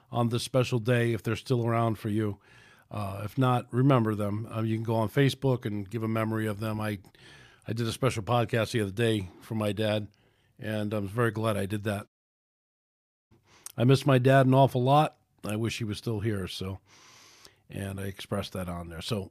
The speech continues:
uh, again, happy Father's Day to all the dads out there. We do not, uh,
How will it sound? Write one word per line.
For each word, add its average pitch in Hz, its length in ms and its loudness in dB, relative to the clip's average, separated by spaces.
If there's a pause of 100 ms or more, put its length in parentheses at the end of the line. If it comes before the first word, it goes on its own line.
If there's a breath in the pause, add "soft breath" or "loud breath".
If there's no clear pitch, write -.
uh, 104 200 -4
again, 127 240 2
happy 160 260 6
Father's 151 400 8
Day 147 220 6
to 123 100 0
all 139 160 4
the 120 80 0
dads 139 380 4
out 147 180 6
there. 156 160 4
We 123 160 4
do 120 160 4
not, 143 400 4 (800 soft breath)
uh, 117 300 2